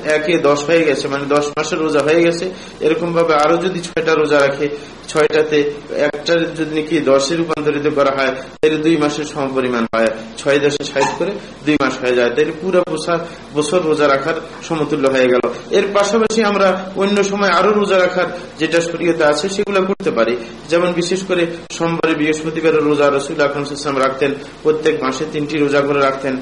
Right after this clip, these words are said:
সুতরাং আমরা ওই যে ভালো কাজের ধারাবাহিকতা রাখার চেষ্টা করব। আর সালফে সালিহিনদের মধ্যে, আহ, আপনার একটা কথার প্রচলন রয়েছে, সেটা হচ্ছে আপনার,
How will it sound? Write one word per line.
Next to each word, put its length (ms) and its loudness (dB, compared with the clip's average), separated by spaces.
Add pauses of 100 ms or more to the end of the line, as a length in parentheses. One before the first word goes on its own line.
(280)
সুতরাং 360 -4
আমরা 440 0 (240)
ওই 120 2
যে 160 2 (200)
ভালো 200 4
কাজের 380 2
ধারাবাহিকতা 640 2 (220)
রাখার 320 -2
চেষ্টা 320 -2
করব। 340 0 (180)
আর 360 -2
সালফে 300 -2
সালিহিনদের 480 2
মধ্যে, 300 0
আহ, 440 -2 (240)
আপনার 360 0
একটা 160 0
কথার 300 0
প্রচলন 480 0
রয়েছে, 320 2 (260)
সেটা 260 -2
হচ্ছে 380 0 (280)
আপনার, 380 0